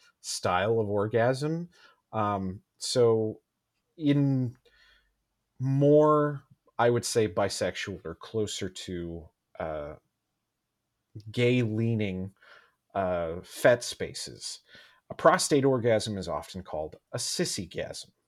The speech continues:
And it is because it, not only is it out of your control and you're, you're coming from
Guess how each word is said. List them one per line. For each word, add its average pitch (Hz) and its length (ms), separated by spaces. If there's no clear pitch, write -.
And 104 260
it 98 100
is 98 140
because 98 380
it, 90 180
not 104 220
only 110 280
is 104 120
it 107 160
out 92 220
of 107 140
your 117 140
control 98 880
and 95 160
you're, 87 300
you're 98 220
coming 113 600
from 104 480